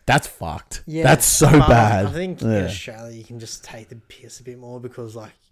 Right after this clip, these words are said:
Speaker 2: you're not gonna try and kill someone.
Speaker 1: Nah, nah,
Speaker 2: Like,
Speaker 1: nah.
Speaker 2: it's
Speaker 1: We're built different in
Speaker 2: Yeah,
Speaker 1: Australia. They're,
Speaker 2: like,
Speaker 1: they're,
Speaker 2: it, it's
Speaker 1: they're
Speaker 2: more of, like, the Brussels sprouts.
Speaker 1: Yeah, yeah, yeah, yeah.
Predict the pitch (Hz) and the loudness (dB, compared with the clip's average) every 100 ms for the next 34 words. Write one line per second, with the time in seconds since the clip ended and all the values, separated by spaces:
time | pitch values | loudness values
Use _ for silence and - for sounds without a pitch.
0 | _ _ _ _ _ _ _ 147 151 139 | _ _ _ _ _ _ _ -8 -8 -10
1 | - 131 117 - 131 123 117 107 - 160 | -10 -12 -14 -14 -14 -14 -16 -10 2 6
2 | 175 127 98 101 101 123 117 127 107 92 | 8 6 2 -2 -4 -4 -6 -4 -2 2
3 | 123 135 160 - 113 110 107 92 143 139 | 4 6 6 6 0 -4 -4 -4 -2 -2
4 | 85 87 98 117 107 113 110 - _ 110 | -2 -4 -2 0 2 2 0 -4 _ -4
5 | - 147 131 120 120 110 - - - _ | -2 -4 -6 -6 -8 -10 -16 -20 -20 _
6 | _ _ _ _ 110 117 120 - - - | _ _ _ _ -20 -18 -18 -18 -20 -20
7 | - - - _ _ - 156 113 104 92 | -20 -20 -20 _ _ 2 4 4 0 -6
8 | 90 90 - - - 110 - | -8 -8 -10 -12 -6 -6 -6